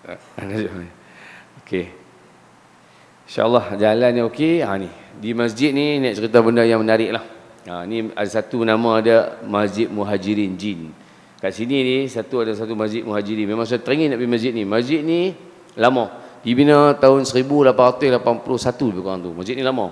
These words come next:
Dia kawasan pedalaman lebih kurang dua belas kilo daripada jalan besar. Memang teringin nak pergi masjid ni. Nak cerita satu yang pelik dalam masjid ni, malam tu saya tidur. Ni di belak-, ni masjid yang baru, di belakang tu tapak masjid lama.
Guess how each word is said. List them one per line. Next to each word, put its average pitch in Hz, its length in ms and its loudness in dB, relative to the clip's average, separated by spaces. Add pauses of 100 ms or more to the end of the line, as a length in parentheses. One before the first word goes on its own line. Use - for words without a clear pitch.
(380)
Dia 123 80 2
kawasan 139 400 4
pedalaman 135 400 2
lebih 127 240 -2
kurang 127 160 2
dua 127 80 2
belas 131 160 2
kilo 160 300 2
daripada 110 180 -2
jalan 107 160 -2
besar. - 320 -10
Memang 120 160 -4
teringin 147 240 -2
nak 139 80 -2
pergi 127 140 -4
masjid 120 160 -4
ni. 101 100 -6 (1000)
Nak 110 160 -8
cerita 120 320 -2
satu 127 240 0
yang 123 160 0
pelik 147 320 0
dalam 123 160 0
masjid 123 160 0
ni, 139 320 0 (320)
malam 117 320 0
tu 113 80 -10
saya 117 160 -2
tidur. 104 320 -2 (560)
Ni 107 560 -8
di 104 80 -6
belak-, 107 320 -2
ni 131 160 -2
masjid 127 240 -2
yang 120 80 -6
baru, 131 400 -2
di 113 160 -4
belakang 120 400 0
tu - 80 -20
tapak 113 240 2
masjid 98 240 -6
lama. 87 400 -8